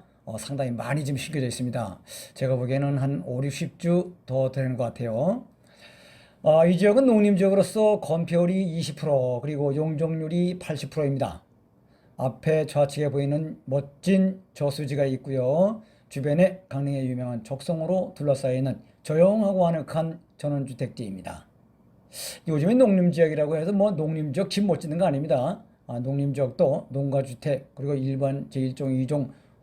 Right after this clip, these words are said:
적다-, 저기 개발 행위를, 어, 적절한 개발 행위를 거쳐서 다 우리가 주택도 지을 수 있는 겁니다.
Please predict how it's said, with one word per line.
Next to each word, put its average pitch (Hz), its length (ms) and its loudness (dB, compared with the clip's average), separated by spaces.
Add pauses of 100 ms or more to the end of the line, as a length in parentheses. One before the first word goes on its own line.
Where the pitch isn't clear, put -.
적다-, 143 640 -2
저기 143 280 -4
개발 139 300 0
행위를, 190 540 0 (300)
어, 113 100 -12
적절한 190 680 4
개발 165 320 2
행위를 175 400 0
거쳐서 147 720 -2 (300)
다 123 420 -4
우리가 113 220 -8
주택도 127 460 -6
지을 120 140 -4
수 113 140 -8
있는 117 160 -6
겁니다. 131 580 -2